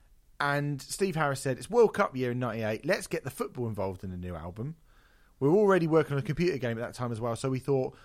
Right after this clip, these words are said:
"Well, let's bring that element into things too." I don't know what those two things really have to do with each other.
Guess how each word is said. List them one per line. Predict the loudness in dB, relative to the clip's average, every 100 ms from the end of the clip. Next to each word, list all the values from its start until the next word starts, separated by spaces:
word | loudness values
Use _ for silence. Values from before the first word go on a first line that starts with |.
| 0
"Well, | 6 6
let's | 6 0
bring | 0 -2 0
that | -2
element | 0 -2 -2
into | -6 -4
things | -2 -2 -4
too." | -2 -2 -2 -10 -20 -20 -20 -20 -20 -20 -20 _ -2
I | -2 4
don't | 4 4
know | 2 4 4 4 0 -12 _ -20 -20 -10
what | 0 2 2
those | 0 0 0
two | 0 0
things | 0 -4
really | -2 -2
have | -2 -6
to | -4
do | 0 0
with | 0
each | 0
other. | 0 0 -2